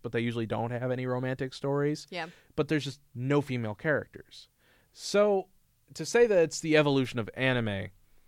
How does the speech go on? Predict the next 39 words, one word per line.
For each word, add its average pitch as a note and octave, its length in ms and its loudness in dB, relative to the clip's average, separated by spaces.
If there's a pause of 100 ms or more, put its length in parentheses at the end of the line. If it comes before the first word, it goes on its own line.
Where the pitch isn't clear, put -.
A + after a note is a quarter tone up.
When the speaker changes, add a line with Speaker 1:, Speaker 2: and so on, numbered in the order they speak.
(340)
Speaker 1:
I D#3 140 4
would D#3 160 0
say C#3 240 2
it's A#2+ 220 -4
the A#2 140 -4
evolution A#2+ 540 -2
of G2 140 -8
mainstream G2+ 800 -6
anime. - 280 -14 (300)
Speaker 2:
Okay. C3+ 260 0
Speaker 1:
And B2+ 360 -4 (1120)
I C3+ 120 -2
wouldn't F3+ 340 -2
necessarily C#3 540 0
wanna A#2 240 0
put A#2+ 200 -2
it A2 120 -4
up - 220 -6 (120)
as G2+ 320 -2
law. G2 560 -10 (240)
A - 80 2
Speaker 2:
Right. G3 100 -6
Speaker 1:
theory, E3+ 400 6
absolutely, A2 640 -2
Speaker 2:
A G2 40 -14
Speaker 1:
but A2 180 -6
not C#3+ 260 2
Speaker 2:
theory. F2 180 -16 (220)
Speaker 1:
an C3+ 240 -6
over-encompassing A#2+ 920 -2
law, G2 180 -4
because G#2 240 -6
Speaker 2:
It's - 80 -6
a A2 60 -2
Speaker 1:
there A2+ 120 -2
are G#2+ 180 2
Speaker 2:
theory. - 100 -6
Speaker 1:
some. F#2+ 400 -6
Speaker 2:
An C#4 280 -6